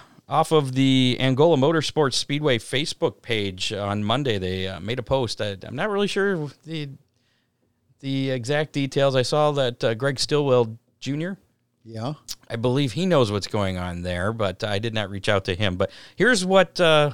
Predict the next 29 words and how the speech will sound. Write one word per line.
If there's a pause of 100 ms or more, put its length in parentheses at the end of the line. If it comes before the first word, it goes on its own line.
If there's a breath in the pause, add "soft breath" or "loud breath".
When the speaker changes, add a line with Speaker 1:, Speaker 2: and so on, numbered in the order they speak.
Speaker 1:
what
they
posted
on,
uh,
on
Monday
on
the
Angola
Motorsports
Speedway
thing. (840 loud breath)
Remember
we
s-,
when
we
spoke
Speaker 2:
Yeah.
Speaker 1:
with
Craig
Everidge,
he
had
some
reservations
about,
uh,